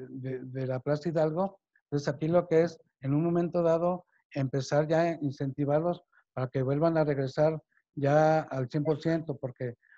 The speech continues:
el tianguis textil y el tianguis Hidalgo estaban trabajando un porcentaje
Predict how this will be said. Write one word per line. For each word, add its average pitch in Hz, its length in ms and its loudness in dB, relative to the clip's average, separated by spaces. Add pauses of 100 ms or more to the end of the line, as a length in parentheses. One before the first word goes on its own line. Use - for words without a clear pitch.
(120)
el 135 160 -4
tianguis 175 340 0
textil 156 500 0
y 131 40 -2
el 123 120 -4
tianguis 165 340 -4
Hidalgo 165 420 -2 (280)
estaban 143 400 0
trabajando 156 680 0 (220)
un 160 200 0
porcentaje 170 880 0